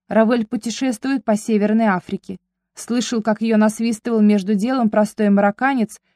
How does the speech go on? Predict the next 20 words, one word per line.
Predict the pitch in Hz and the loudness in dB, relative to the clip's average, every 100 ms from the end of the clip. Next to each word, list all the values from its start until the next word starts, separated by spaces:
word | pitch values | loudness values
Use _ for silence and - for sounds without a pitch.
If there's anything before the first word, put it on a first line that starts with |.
| - | -2
не | 262 | 2
имевший | 247 233 220 - | 4 2 0 -4
представления | - 226 - 226 220 208 196 | -6 -6 -2 0 2 2 2
ни | 196 | 2
о | 196 | 2
Болеро, | 175 190 185 180 240 - _ - | 0 -2 -2 -2 -4 -6 _ 0
ни | 214 | 2
об | 202 185 | 4 2
его | 185 185 | -2 0
авторе. | 202 180 - 190 185 - _ _ _ _ _ _ _ _ _ _ _ _ _ _ _ | -2 -2 -6 -14 -14 -18 _ _ _ _ _ _ _ _ _ _ _ _ _ _ _
Конец | 220 240 349 - | 2 2 2 -2
тысяча | 320 294 269 | -6 -6 -6
девятьсот | 233 254 - 254 | -4 -6 -6 -2
двадцатых | 220 220 - 185 180 170 | 0 0 -2 -6 -4 -10
годов | 180 170 175 170 _ _ _ - | -8 -8 -8 -12 _ _ _ -6
отмечен | 185 226 247 269 226 | -2 0 0 -2 0
подъёмом | 226 208 240 302 294 | 2 2 2 2 0
творческих | 277 254 233 - 214 240 | 0 -2 -2 -6 -10 -12
сил | 208 277 262 | -8 -4 -2
Равеля. | 202 180 175 170 165 | -2 -2 -4 -6 -8